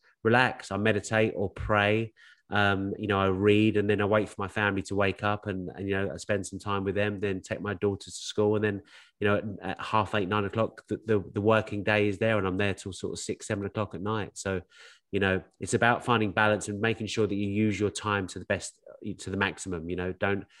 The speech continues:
don't sleep in, don't, don't, uh, hit the snooze bu-, button. Um, make sure you train, make sure you eat well, make sure you read. Uh,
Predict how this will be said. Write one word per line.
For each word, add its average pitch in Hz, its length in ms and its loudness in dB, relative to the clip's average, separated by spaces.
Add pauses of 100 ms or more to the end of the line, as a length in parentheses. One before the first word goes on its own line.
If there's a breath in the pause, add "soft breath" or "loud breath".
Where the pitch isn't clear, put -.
(320 soft breath)
don't 107 220 4
sleep 104 320 2
in, 95 200 0
don't, 101 360 0
don't, 104 320 0
uh, 95 220 -2
hit 95 180 -4
the 92 80 -12
snooze 101 360 0
bu-, 92 260 -2 (160)
button. 92 480 -4
Um, 92 380 -4 (260 soft breath)
make 107 160 2
sure - 160 -2
you 101 140 0
train, 101 560 0 (300)
make 98 140 -4
sure 113 140 -2
you 107 180 0
eat 101 240 -2
well, 101 220 0
make 98 180 -2
sure 110 140 -6
you 104 100 0
read. 101 400 2 (440 soft breath)
Uh, 98 200 2